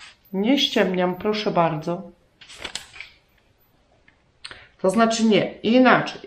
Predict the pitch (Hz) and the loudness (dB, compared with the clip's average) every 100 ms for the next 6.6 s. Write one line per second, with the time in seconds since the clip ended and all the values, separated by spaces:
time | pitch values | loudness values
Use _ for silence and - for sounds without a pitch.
0 | - 175 233 156 - - - _ _ _ | -12 -2 2 2 0 -14 -18 _ _ _
1 | _ - 208 226 254 277 269 269 - 214 | _ 0 2 4 4 6 4 2 -2 -6
2 | - 147 147 170 - 220 220 214 190 185 | -8 -10 -6 -6 -4 -2 2 4 4 2
3 | - 214 226 226 226 226 - 254 302 302 | -2 -6 -4 0 0 0 4 6 6 2
4 | - - _ _ _ _ _ _ _ - | -12 -20 _ _ _ _ _ _ _ -20
5 | - 220 247 - - - 240 226 240 240 | -10 -4 -4 -6 -12 -2 2 4 4 4
6 | 254 196 190 - - | 2 2 -2 -12 -14